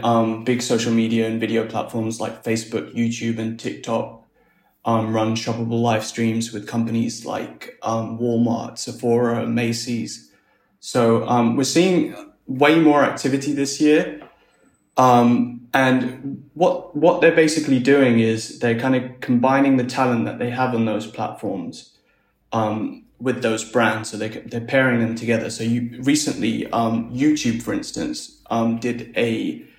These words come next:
a shopping event, a live stream shopping event, where it had one, one of its YouTubers that was featured on it was Mister Beast, who has, um, you know, almost eighty-five million subscribers.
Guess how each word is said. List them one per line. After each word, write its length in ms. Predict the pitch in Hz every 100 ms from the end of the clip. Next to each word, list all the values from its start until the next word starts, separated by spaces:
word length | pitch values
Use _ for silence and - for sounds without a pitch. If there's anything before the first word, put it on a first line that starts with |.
| _ _ _ _ -
a 60 |
shopping 360 | - 123 120 117
event, 380 | 107 113 98 -
a 60 |
live 240 | 113 113 113
stream 160 | 113
shopping 300 | 110 113 113
event, 340 | 113 117 104 -
where 360 | 117 117 113 123
it 160 | -
had 280 | - 117 117
one, 280 | 127 120 120
one 120 | 135
of 100 | 127
its 180 | 113 -
YouTubers 580 | 127 127 131 120 113 -
that 260 | 113 -
was 140 | 117 -
featured 340 | 135 120 120
on 140 | 113
it 120 | 113 -
was 120 | -
Mister 320 | 127 - 123
Beast, 680 | 113 135 117 113 - - _ _ _ _ _ _
who 140 | -
has, 560 | 120 117 113 113 - -
um, 460 | - 113 110 110 -
you 80 | 123
know, 180 | 107 - -
almost 480 | 131 120 113 - 131
eighty-five 420 | 120 120 120 120
million 260 | 123 113
subscribers. 920 | 117 - - 131 120 110 101 - -